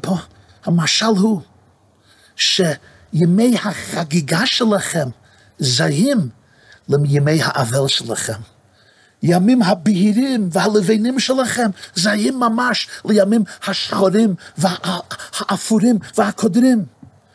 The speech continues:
ולכן עשרים ואחד יום ימי השמחה והטהרה מנוטרלים. They're, they're neutralized, they're canceled, איך אומרים אצלנו? Cancel culture. <laughs> הם canceled, הם מנוטרלים על ידי עשרים ואחד ימי האבל.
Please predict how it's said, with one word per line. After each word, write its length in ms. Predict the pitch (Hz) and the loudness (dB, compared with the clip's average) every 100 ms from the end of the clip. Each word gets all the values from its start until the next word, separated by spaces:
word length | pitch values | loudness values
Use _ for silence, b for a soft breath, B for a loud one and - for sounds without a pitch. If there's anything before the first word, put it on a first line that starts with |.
| b | b
ולכן 480 | 226 233 - 254 262 240 B B | 2 2 2 0 -2 -4 B B
עשרים 380 | 202 202 226 262 | 0 0 -2 2
ואחד 360 | 240 220 - 220 | 2 0 0 -2
יום 240 | 202 226 226 | 0 0 2
ימי 300 | 190 196 233 | 0 2 2
השמחה 680 | 185 - 196 175 - 226 240 | 0 -2 -4 -4 -2 0 0
והטהרה 540 | 220 190 175 185 220 269 B B | 0 -2 -6 -4 -2 -4 B B
מנוטרלים. 1300 | 220 277 277 285 220 - 190 247 233 233 269 247 160 110 B B B | 0 0 2 2 2 -2 0 2 0 -2 -2 -2 -2 -4 B B B
They're, 240 | - 185 185 | 2 2 4
they're 200 | 180 175 165 | 2 2 2
neutralized, 600 | 240 262 - 185 147 127 | 2 2 2 4 4 2
they're 260 | 123 156 - - | 0 -2 -2 -4
canceled, 420 | 247 226 139 123 | -2 -2 -4 -4
איך 140 | 139 | -4
אומרים 260 | 147 151 151 | -6 -10 -8
אצלנו? 400 | 143 - 175 131 - B - | -6 -6 -8 -10 -16 B -6
Cancel 460 | 202 208 - 143 | -2 -2 -2 -2
culture. 540 | - 120 - 143 - - - B B B | 0 0 0 -4 -4 -8 -16 B B B
<laughs> 520 | - 151 - - - | -6 -6 -10 -10 -4
הם 120 | 170 175 | -4 -4
canceled, 480 | - 262 233 - 147 | -4 -2 -2 -2 0
הם 60 | 165 | 0
מנוטרלים 600 | 190 202 226 202 247 185 B B | 0 0 2 2 2 0 B B
על 100 | - | 0
ידי 220 | 175 190 | 2 2
עשרים 320 | 196 - 220 214 | 2 2 2 2
ואחד 360 | 190 165 202 180 B B | 2 0 -2 -2 B B
ימי 300 | 175 185 180 | 2 2 2
האבל. 460 | 151 160 139 160 | 2 0 2 0